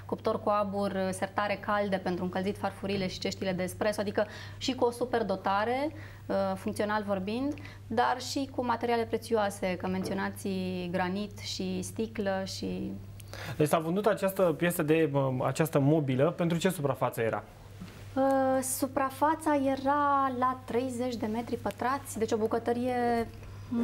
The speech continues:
Speaker 1: măricică, <laughs> spunem.
Speaker 2: Cincizeci și trei de mii de euro, bă, cât prețul unui apartament cu două, trei camere, chiar <laughs> într-un bloc nou. Clientul era român, de curiozitate,
Speaker 1: Da.
Speaker 2: întreb, nu.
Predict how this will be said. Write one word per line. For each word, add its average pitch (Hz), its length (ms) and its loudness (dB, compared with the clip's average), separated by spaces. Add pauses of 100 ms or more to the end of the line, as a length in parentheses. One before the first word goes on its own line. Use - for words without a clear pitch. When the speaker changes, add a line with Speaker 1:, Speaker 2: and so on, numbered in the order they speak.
(140)
Speaker 1:
măricică, 233 600 -2 (200)
<laughs> - 260 -4
spunem. 190 380 0 (520)
Speaker 2:
Cincizeci 160 360 4
și 156 220 4
trei 147 260 2
de 135 100 0
mii 135 240 4
de 131 160 4
euro, 131 500 4
bă, 123 260 2 (540)
cât 170 220 -2 (260)
prețul 175 320 2
unui 175 160 4
apartament 165 560 2
cu 160 320 4
două, 175 240 4
trei 180 220 4
camere, 156 480 4
chiar 156 320 4
<laughs> 165 40 6
într-un 160 460 6 (300)
bloc 151 220 6
nou. 135 280 2
Clientul 160 380 4
era 156 200 6
român, 143 300 4
de 143 80 6
curiozitate, 127 680 0
Speaker 1:
Da. 220 80 2
Speaker 2:
întreb, 117 220 0
nu. 110 180 -2